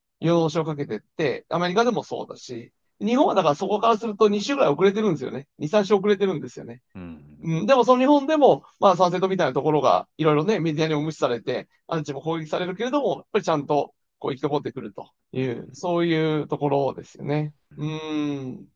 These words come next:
Speaker 1: だから、揺り戻しがかかってる。で、日本は遅れているので、日本はだからこれから来るんですよ。
Speaker 2: 大きな変化というか。
Speaker 1: うん。そうですね。
Speaker 2: うん。
Speaker 1: 幸せなんですね。他の国よりも多分。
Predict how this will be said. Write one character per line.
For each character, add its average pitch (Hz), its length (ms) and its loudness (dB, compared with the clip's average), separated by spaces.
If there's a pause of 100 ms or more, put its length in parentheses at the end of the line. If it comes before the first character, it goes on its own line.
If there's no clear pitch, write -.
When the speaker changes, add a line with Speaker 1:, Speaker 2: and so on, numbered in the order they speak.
(220)
Speaker 1:
だ 160 80 -8
か 156 100 2
ら、 - 340 0 (140)
揺 170 140 2
り 196 80 0
戻 208 200 4
し 202 100 -6
が 190 120 -2
か 165 60 -8
か 180 80 4
っ 165 100 0
て - 100 -6
る。 - 200 -12 (180)
で、 214 300 4 (360)
日 214 100 2
本 269 100 8
は 180 60 6
遅 165 120 0
れ 208 120 4
て 233 100 -2
い - 20 0
る 226 60 2
の 202 160 0
で、 143 300 0 (200)
日 233 80 -2
本 294 80 6
は 185 80 6
だ 165 60 4
か 139 80 4
ら 139 40 2
こ 196 140 -4
れ 214 80 2
か 220 120 2
ら 208 100 2
来 208 100 -6
る 165 180 -2
ん 131 40 -8
で 135 80 -8
す - 180 -12
よ。 - 140 -10 (340)
Speaker 2:
大 107 220 -6
き 107 120 -6
な 85 300 -8 (120)
変 95 260 -8
化 90 100 -8
と 82 140 -10
い 80 80 -8
う 80 80 -14
か。 - 440 -14
Speaker 1:
う 160 60 -2
ん。 127 120 0
そ - 60 -14
う - 20 -12
で 92 60 -10
す 90 60 -8
ね。 87 140 -6
Speaker 2:
う - 20 -6
ん。 80 500 -16 (140)
Speaker 1:
幸 247 320 6
せ 320 100 -2
な 330 120 0
ん 285 60 -2
で 165 120 0
す - 80 -20
ね。 190 320 -6
他 165 240 2
の 160 100 2
国 165 200 -2
よ 165 60 0
り 147 60 -2
も 135 100 -6
多 143 140 4
分。 123 180 -8